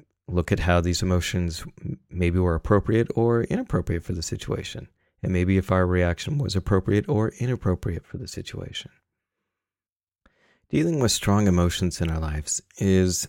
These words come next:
something that all of us have to do. But in order for us to actually deal with these different emotions that we have, we need to be sure what we're actually feeling.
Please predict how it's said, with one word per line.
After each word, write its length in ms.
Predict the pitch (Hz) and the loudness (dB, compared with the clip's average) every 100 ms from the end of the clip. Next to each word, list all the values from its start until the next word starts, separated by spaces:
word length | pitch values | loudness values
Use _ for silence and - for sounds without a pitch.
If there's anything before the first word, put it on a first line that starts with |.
| - | -6
something 400 | - 120 - 113 95 | -2 -2 0 2 2
that 140 | 90 _ | 2 _
all 200 | 104 95 | -2 2
of 100 | 90 | 2
us 140 | 87 - | -2 -2
have 200 | 85 - | -2 -4
to 80 | - | -6
do. 400 | - 92 78 76 - _ _ _ _ _ _ - | -2 0 0 -6 -12 _ _ _ _ _ _ 0
But 100 | 107 | 4
in 60 | 113 | 4
order 240 | 131 135 | 4 0
for 200 | - 110 | 0 0
us 160 | 101 - | 0 0
to 100 | 92 | -2
actually 300 | 87 - 82 | -2 -2 -4
deal 280 | - 101 104 | 0 2 2
with 140 | 95 | 0
these 180 | 87 82 | -2 -2
different 300 | 90 - 85 | -2 -2 0
emotions 420 | 80 80 - 80 | 0 -2 -4 -4
that 100 | 90 | -4
we 120 | 78 | -2
have, 340 | 80 85 85 87 _ _ _ _ _ _ _ - | -2 -2 -2 -4 _ _ _ _ _ _ _ -2
we 120 | 101 | 0
need 160 | 123 - | 0 -2
to 100 | 104 | -2
be 80 | |
sure 380 | 92 - 92 90 | -2 0 2 2
what 280 | - 95 92 | -2 -2 0
we're 140 | 92 | 2
actually 320 | 85 80 - 85 | 2 0 -4 -4
feeling. 500 | 113 113 80 73 | -2 -2 -2 -10